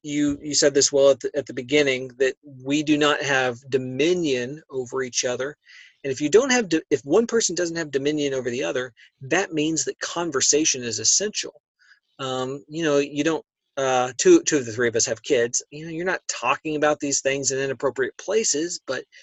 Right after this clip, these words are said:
you have a time to just be honest with each other and, um, let the other person know your desires, realizing that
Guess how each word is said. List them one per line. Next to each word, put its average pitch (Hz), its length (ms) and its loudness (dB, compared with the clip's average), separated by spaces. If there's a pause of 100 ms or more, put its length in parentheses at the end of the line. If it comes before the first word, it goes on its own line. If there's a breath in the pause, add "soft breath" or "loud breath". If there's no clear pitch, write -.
(120)
you 143 140 -12
have 208 240 -4
a 165 80 2
time 151 640 -6
to 131 100 -6
just - 320 -2 (220)
be 196 420 -8
honest 175 460 -4
with - 120 -18
each - 180 -6
other - 220 -12 (720 soft breath)
and, 139 460 0 (380)
um, 135 340 -6 (120)
let 180 200 4
the 190 120 6
other 175 120 2
person 147 540 -4
know 185 480 -2 (440)
your 131 480 0
desires, 143 840 0 (500)
realizing 175 720 2 (180)
that 139 360 4